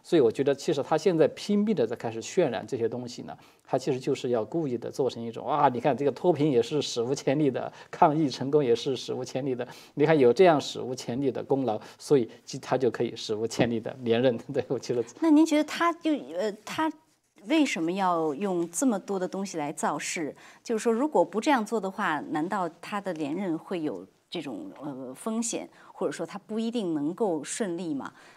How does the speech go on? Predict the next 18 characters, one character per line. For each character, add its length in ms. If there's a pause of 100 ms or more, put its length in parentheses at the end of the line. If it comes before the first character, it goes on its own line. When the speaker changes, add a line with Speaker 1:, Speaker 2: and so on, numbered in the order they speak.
Speaker 2:
呃， 320
就 160
是 80
他 180
这 100
个 120 (160)
权 320
力 100
的 80
本 220
身 240
的 60
稳 240
定 200
性 220
有 80
多 180
大 140